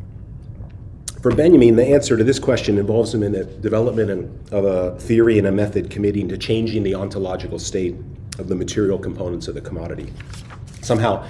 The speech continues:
wresting the constituent parts of the commodity away from the total form in which they are subsumed. Now,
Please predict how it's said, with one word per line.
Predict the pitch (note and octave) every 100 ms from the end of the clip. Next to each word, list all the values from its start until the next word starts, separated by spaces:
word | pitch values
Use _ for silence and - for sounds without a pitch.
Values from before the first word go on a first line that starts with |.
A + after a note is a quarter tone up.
| - - - G2+
wresting | G#2+ B2+ - A2 G2 F#2+ F2+ - - - -
the | G#2+
constituent | A2+ G#2 C3 B2+ A#2+ G2+
parts | - A#2+ A2+
of | A2
the | F#2+
commodity | - F#2 F#2+ F2+ F2+
away | F2+ G2+ A2+ G#2+
from | G2+ F2
the | F2 G2 -
total | G#2 G#2
form | - G2 G2+ F2+
in | F#2
which | F2
they | F#2 F2
are | E2
subsumed. | E2+ - F#2+ D2 C2+ - - - - - - -
Now, | A2+ A2 -